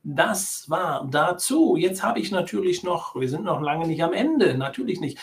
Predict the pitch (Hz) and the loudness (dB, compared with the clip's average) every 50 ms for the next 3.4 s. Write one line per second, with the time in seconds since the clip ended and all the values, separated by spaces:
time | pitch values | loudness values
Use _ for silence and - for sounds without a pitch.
0 | - - - - - 240 226 - - 226 202 190 180 180 185 185 180 180 - 170 | -16 -16 -8 0 4 4 4 6 6 6 8 8 8 6 6 6 4 2 2 -2
1 | 151 151 151 - - 165 151 147 143 139 127 117 123 135 131 123 120 - - - | -2 -2 -4 -4 -4 -4 -4 -2 -2 0 2 4 4 2 2 0 -4 -6 -6 -6
2 | 117 - - - - - - - - - - - - 139 139 143 139 123 - 143 | -8 -8 -8 -14 -16 -14 -14 -14 -14 -16 -16 -12 -8 -6 -6 -6 -6 -4 0 2
3 | 165 208 208 - 262 262 254 254 | 2 2 2 4 4 4 4 2